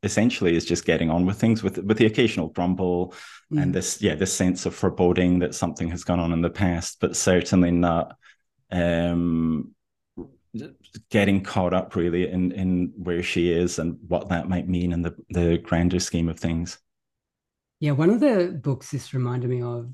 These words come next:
Speaker 2: strangely, was Alan Moore's Jerusalem, because there's this space in that book where he does talk about this kind of, this space that's not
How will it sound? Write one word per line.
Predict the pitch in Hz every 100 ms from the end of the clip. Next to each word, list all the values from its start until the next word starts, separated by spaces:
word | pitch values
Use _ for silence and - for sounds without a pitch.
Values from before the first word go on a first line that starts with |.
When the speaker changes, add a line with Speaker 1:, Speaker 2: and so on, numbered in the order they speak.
| -
Speaker 2:
strangely, | - - 123 127
was | 131 117
Alan | 143 131 127
Moore's | 127 123 123 123
Jerusalem, | 131 127 123 131 127 127
because | 135 127 139 127 - _ _ _ _ _
there's | 143 131
this | 147 - - _ -
space | - 143 127
in | 143
that | 135
book | 135 123 -
where | 131 120 123
he | - 135
does | 127 127 -
talk | 131
about | 120 127
this | 139 120 -
kind | 123
of, | 123 120 _ _ _ _ _ _
this | 151 135 - - -
space | - - 143 143 139 -
that's | 147 - -
not | 131 139